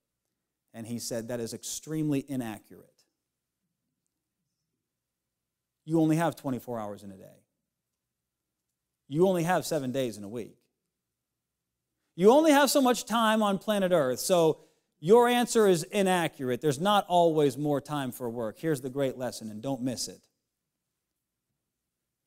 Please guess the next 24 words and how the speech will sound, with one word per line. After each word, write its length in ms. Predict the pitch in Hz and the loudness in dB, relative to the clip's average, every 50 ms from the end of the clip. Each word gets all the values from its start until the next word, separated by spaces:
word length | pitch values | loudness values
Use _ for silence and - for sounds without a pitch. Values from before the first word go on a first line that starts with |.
| _ _ _ _ _ | _ _ _ _ _
The 100 | 139 131 | -10 -6
great 260 | 127 143 151 156 151 | 0 2 2 2 2
lesson 300 | 151 151 147 143 - 135 | 0 -2 -4 -4 -4 -8
is, 500 | 127 117 110 107 104 104 110 - - - _ _ _ _ _ _ _ _ _ _ _ _ _ _ _ _ _ _ _ _ _ _ _ - | -8 -8 -10 -10 -12 -12 -14 -16 -18 -20 _ _ _ _ _ _ _ _ _ _ _ _ _ _ _ _ _ _ _ _ _ _ _ -8
put 280 | 185 190 - - 147 131 | -8 -8 -6 -8 -10 -12
the 100 | 139 120 | -12 -12
big 360 | 107 - 147 147 147 139 123 | -8 -4 -2 -2 -2 -2 -4
rocks 480 | 117 131 127 127 127 123 - - - _ - | -6 -4 -4 -2 -4 -6 -8 -14 -20 _ -16
in 220 | 135 120 107 101 - - - - - - | -14 -14 -14 -14 -18 -20 -20 -18 -10 -8
first, 640 | 143 117 101 - _ - - - - - _ _ _ _ _ _ _ _ _ _ _ _ _ _ _ _ _ _ _ _ _ _ _ _ _ _ _ _ _ _ _ _ _ - | -8 -8 -8 -10 _ -20 -20 -20 -20 -20 _ _ _ _ _ _ _ _ _ _ _ _ _ _ _ _ _ _ _ _ _ _ _ _ _ _ _ _ _ _ _ _ _ -20
or 140 | 95 92 _ - | -20 -20 _ -14
everything 600 | 131 127 135 139 127 135 135 127 - 127 120 120 | -10 -8 -8 -8 -8 -10 -12 -10 -10 -10 -10 -10
else 260 | 120 113 98 95 - - | -10 -10 -12 -16 -18 -20
will 80 | 101 | -20
crowd 320 | - - 113 98 95 95 101 | -20 -18 -18 -18 -18 -18 _
them 120 | 120 113 92 | _ -20 -20
out. 200 | 92 98 _ _ _ _ _ _ _ _ _ _ _ _ _ _ _ _ _ _ _ _ _ _ _ _ _ _ _ _ _ _ _ _ _ _ _ _ _ _ _ _ _ _ _ | _ _ _ _ _ _ _ _ _ _ _ _ _ _ _ _ _ _ _ _ _ _ _ _ _ _ _ _ _ _ _ _ _ _ _ _ _ _ _ _ _ _ _ _ _
And 120 | 104 104 | -18 -14
I'm 120 | 113 127 | -10 -10
afraid 380 | 139 131 - - 160 165 175 175 | -10 -10 -8 -4 -2 0 0 0
in 80 | 175 175 | 0 -2
our 100 | 170 156 | -2 -4
Christian 460 | - - 185 170 - - 180 170 156 | -4 -4 -6 -6 -6 -8 -10 -6 -4
walk, 380 | 147 135 120 107 101 - _ | -4 -4 -4 -4 -8 -14 _